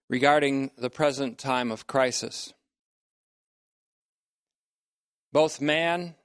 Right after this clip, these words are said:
and God have issued a command to enter our homes and to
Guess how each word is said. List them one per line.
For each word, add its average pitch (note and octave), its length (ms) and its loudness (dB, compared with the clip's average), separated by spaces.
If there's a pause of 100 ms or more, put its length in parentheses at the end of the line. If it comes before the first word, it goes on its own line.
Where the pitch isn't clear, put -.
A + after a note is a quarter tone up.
(180)
and D3 320 2
God B2 560 4 (240)
have B2 200 -2
issued C3 360 -2
a B2+ 60 0
command D3 680 -4 (1300)
to - 120 -4
enter C#3+ 240 2
our C3+ 180 2
homes C3 720 0 (120)
and F#2+ 140 -8
to G2+ 340 0